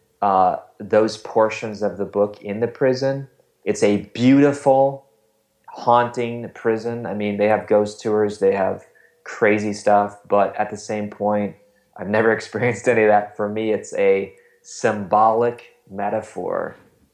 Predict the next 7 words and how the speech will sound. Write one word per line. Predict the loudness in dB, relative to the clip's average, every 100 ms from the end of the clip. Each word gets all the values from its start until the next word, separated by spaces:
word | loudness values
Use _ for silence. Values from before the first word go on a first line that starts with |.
| _
for | -2 2
what's | 2 0
blocking | -8 -2 4 4 2 -4 -8 -8
us | -10 -12 -14
from | -8 -6
our | -8
creativity. | -8 -6 -6 -6 -6 -6 -4 -6 -10